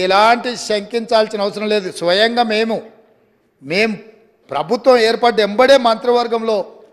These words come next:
మేము తీర్మానం చేసినాం నెల తిరగకంటే ముందే. ఈరోజు సభలో కూడా మేం ప్రవేశపెట్టినాం, మీరు అడగలే, మేమే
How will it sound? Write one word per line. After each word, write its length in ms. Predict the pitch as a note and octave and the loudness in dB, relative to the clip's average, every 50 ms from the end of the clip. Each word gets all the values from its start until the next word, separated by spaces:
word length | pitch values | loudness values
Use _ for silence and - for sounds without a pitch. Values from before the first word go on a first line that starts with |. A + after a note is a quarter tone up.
| _ _ _ _ _ _ _ _ _ - | _ _ _ _ _ _ _ _ _ -8
మేము 180 | F3 G3+ G3 G3 - | -8 -8 -8 -6 -4
తీర్మానం 460 | F#3+ G#3 A3 A#3 A3+ A3+ A3+ A3 G#3+ G3+ F#3 | -2 0 0 0 0 0 -2 -2 -4 -6 -4
చేసినాం 340 | F#3+ G3+ - F#3+ F#3+ E3+ E3 E3 | -6 -6 -6 -8 -10 -8 -6 -4
నెల 160 | F3 F#3 G3 G3 E3+ | -2 -2 -2 -2 -2
తిరగకంటే 480 | F3+ F3+ G3 F#3 - - G3 F#3+ F#3+ F#3 D#3+ | -4 -6 -6 -4 0 0 0 0 0 -6 -6
ముందే. 220 | E3 F3 E3+ F3 C#3 - - _ _ _ _ _ _ _ _ _ _ _ _ _ _ _ _ _ _ _ - | -6 -8 -6 -6 -8 -8 -14 _ _ _ _ _ _ _ _ _ _ _ _ _ _ _ _ _ _ _ -10
ఈరోజు 420 | D#3 F3 G#3+ A3+ A3+ B3+ C4 A#3+ A#3+ A3 - | -4 0 2 6 6 6 6 4 2 -4 -2
సభలో 300 | G3 F#3 F#3 A#3+ C4 C4+ C4 B3+ B3 | -2 0 0 2 4 4 4 4 4
కూడా 180 | A#3+ A3 A3+ A#3+ B3+ B3 G3 F3+ | 2 2 2 2 2 0 -2 -6
మేం 160 | G3+ A#3 C4+ C4+ C4 | -4 -4 -4 -4 -2
ప్రవేశపెట్టినాం, 760 | C#4+ B3+ B3 B3+ C4+ C4 B3+ B3 B3 A3+ G#3 - G3 E3+ D3 A#2 - _ _ _ _ _ _ _ _ _ _ _ _ _ _ _ _ _ _ _ _ _ | 0 0 2 2 0 0 -2 -4 -4 -4 -6 -6 -8 -12 -12 -14 -16 _ _ _ _ _ _ _ _ _ _ _ _ _ _ _ _ _ _ _ _ _
మీరు 300 | C#3 C#3 D#3+ G#3+ A#3+ A#3+ A3+ | -12 -6 -2 0 2 4 4
అడగలే, 340 | G#3+ A3 A#3 C4+ C4+ C4 A#3+ F#3 - - - - - _ _ _ _ _ - C#3 D3+ | 4 4 4 2 4 2 0 -2 -6 -12 -20 -20 -20 _ _ _ _ _ -16 -10 -6
మేమే 300 | F#3 A3 B3+ C#4+ D4+ | -2 -2 0 4 2